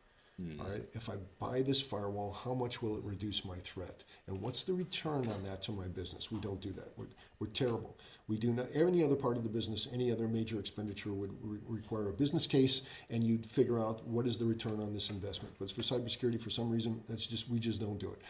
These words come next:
Speaker 2: We don't calculate the impact on the business for the spend. So we never understand that value. If we spend X, we get Y return in the protection of our data. All right, so that's number one. The number two has got to be,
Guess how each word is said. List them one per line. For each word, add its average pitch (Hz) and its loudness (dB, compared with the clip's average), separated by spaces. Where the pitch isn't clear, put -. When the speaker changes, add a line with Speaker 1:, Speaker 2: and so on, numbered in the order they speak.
Speaker 2:
We 107 0
don't 143 4
calculate 110 0
the 110 0
impact 107 -2
on 107 -2
the 98 -4
business 98 -2
for 101 -2
the 104 -2
spend. - 2
So - 2
we 113 4
never 123 4
understand 113 2
that 107 -4
value. 101 -6
If 90 -10
we 104 0
spend 113 0
X, 104 -2
we 107 -2
get 98 -6
Y 95 -6
return 95 -6
in 95 -2
the 92 -4
protection 98 -4
of 92 -8
our 92 -6
data. - -10
All 107 -8
right, 104 -8
so - 0
that's 113 0
number 107 -2
one. 90 -4
The 98 -2
number 165 2
two - 4
has 107 2
got 107 -6
to 110 -2
be, - -8